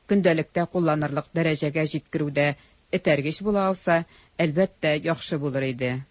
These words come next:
«Мин татарча сөйләшәм» чарасы Тукайның туган тел җырын башкару белән тәмамланды. Икенче көнне,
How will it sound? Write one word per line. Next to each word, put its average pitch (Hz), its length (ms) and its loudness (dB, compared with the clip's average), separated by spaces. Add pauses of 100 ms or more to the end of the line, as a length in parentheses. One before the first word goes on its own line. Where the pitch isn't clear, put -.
(340)
«Мин 202 200 2
татарча 165 420 2
сөйләшәм» 143 500 -2
чарасы 143 520 -4 (280)
Тукайның 170 520 0 (120)
туган 165 340 0
тел 208 200 0
җырын 208 240 0
башкару 185 480 0
белән 135 320 -2
тәмамланды. 127 600 -4 (600)
Икенче 208 360 2
көнне, 226 400 0